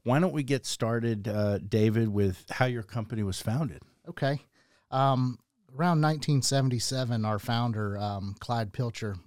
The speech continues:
Speaker 2: set out on his own to, uh, start his own sewer and drain cleaning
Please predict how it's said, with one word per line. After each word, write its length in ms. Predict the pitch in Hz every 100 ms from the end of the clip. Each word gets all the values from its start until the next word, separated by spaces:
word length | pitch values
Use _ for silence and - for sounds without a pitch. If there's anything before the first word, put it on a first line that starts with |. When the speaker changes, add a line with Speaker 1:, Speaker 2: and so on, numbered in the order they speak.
| _
Speaker 2:
set 300 | - 127 117
out 160 | 117 113
on 160 | 110
his 160 | 101 107
own 320 | 113 120 123 - _ _ _
to, 240 | - 113 107
uh, 220 | 107 98
start 320 | - 117 113
his 120 | 104
own 240 | 113 113 110
sewer 340 | - 120 117
and 120 | 110
drain 260 | 113 117 120
cleaning 460 | 120 127 123 120